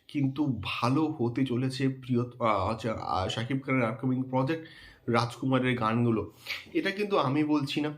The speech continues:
এটা কিন্তু বলছেন হিমেল আশরাফ নিজেই। এবং গতকাল তিনি একটা ইন্টারভিউ, আহ, আমি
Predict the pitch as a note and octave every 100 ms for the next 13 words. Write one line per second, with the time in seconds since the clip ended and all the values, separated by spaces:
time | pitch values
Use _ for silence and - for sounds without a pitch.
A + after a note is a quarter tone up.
0 | - C3 B2 C#3 C#3 C3 B2 A#2+ C3 A#2+
1 | A#2+ B2 A#2+ - B2+ A#2+ A2+ A2+ B2 B2
2 | B2+ B2+ A#2+ D3+ D#3 D#3 D#3+ D#3+ D3+ D#3
3 | B2+ B2 D3 C#3+ D#3+ D#3+ - - - -
4 | - A#2+ B2 B2 C#3+